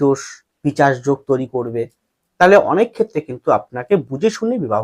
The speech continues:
করতে হবে। কোথায় বিবাহ করছেন, কাকে বিবাহ করছেন, পাত্র কেমন, পাত্রী কেমন, পরিবার কেমন, কোন স্থানে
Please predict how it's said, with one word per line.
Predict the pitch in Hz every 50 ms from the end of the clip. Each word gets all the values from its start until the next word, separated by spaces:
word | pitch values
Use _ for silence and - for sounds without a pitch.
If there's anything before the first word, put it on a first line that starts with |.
| 113 113
করতে | _ _ _ _ 131
হবে। | 123 131 135 143 156 _ _
কোথায় | 143 - - 147 143 139 127 120
বিবাহ | 123 120 120 123 117 _
করছেন, | 120 117 _ - - 127 120 117 - _ - - - _ _ -
কাকে | 143 - - 175 165 151
বিবাহ | 135 131 127 131 127 - -
করছেন, | 117 117 - _ - 131 123 - 117
পাত্র | 117 117 _ _ 147 143
কেমন, | - 135 123 123 120 120 _
পাত্রী | 117 113 - _ - 180 165 -
কেমন, | 147 127 127 120 117 117 - _ _
পরিবার | - 139 143 143 151 180 185 170 170 -
কেমন, | 131 120 117 113 110 107 95 _ _ _ _ _ _ _ _ _ _ -
কোন | 196 190 175 -
স্থানে | - _ - 208